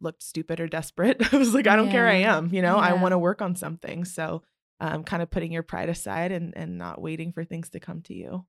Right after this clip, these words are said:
Speaker 2: Yeah, in the beginning, right? We all
Speaker 1: Yeah.
Speaker 2: have to assist and
Speaker 1: Of
Speaker 2: even take on
Speaker 1: course.
Speaker 2: free jobs.
Speaker 1: Free gigs, yeah, totally, fifty bucks a day, a kit fee, whatever. You're like, "I don't care,
Speaker 2: Mm-hmm.
Speaker 1: 'cause something's gonna come from this, I'm sure." So,
Speaker 2: Mm-hmm.
Speaker 1: yeah.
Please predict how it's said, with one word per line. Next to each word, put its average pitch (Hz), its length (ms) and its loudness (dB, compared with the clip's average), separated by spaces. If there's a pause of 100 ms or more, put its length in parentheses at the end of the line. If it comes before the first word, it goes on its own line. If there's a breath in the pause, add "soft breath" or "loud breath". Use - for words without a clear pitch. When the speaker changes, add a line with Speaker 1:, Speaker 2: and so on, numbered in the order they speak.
(120)
Speaker 2:
Yeah, 226 460 -4
in 220 80 -2
the 226 80 -2
beginning, 196 420 -2
right? 160 200 -2
We 165 140 -4
all 180 200 0
Speaker 1:
Yeah. - 0 -
Speaker 2:
have 180 200 -2
to - 100 -6
assist 156 720 -6 (320)
and 180 80 -4
Speaker 1:
Of 185 80 0
Speaker 2:
even 180 200 0
take 180 280 -2
on 175 180 2
Speaker 1:
course. - 20 0
Speaker 2:
free 170 220 -4
jobs. 151 480 -6
Speaker 1:
Free 208 160 0
gigs, 208 460 -6
yeah, 208 480 -6
totally, 233 340 -6
fifty 185 260 -10
bucks 190 280 -10
a 202 60 -8
day, 190 300 -6
a 185 60 -8
kit - 280 -14
fee, 190 160 -8
whatever. 175 340 -8
You're 180 120 -8
like, 233 180 0
"I 226 120 -2
don't 226 140 0
care, 208 360 -2
Speaker 2:
Mm-hmm. 202 60 -10
Speaker 1:
'cause 170 180 -8
something's 202 300 -8
gonna 180 180 -4
come 185 200 -6
from 170 220 -10
this, 175 300 -10
I'm 160 160 -10
sure." 90 420 -8
So, 196 360 -6
Speaker 2:
Mm-hmm. 180 600 -4
Speaker 1:
yeah. 180 300 -10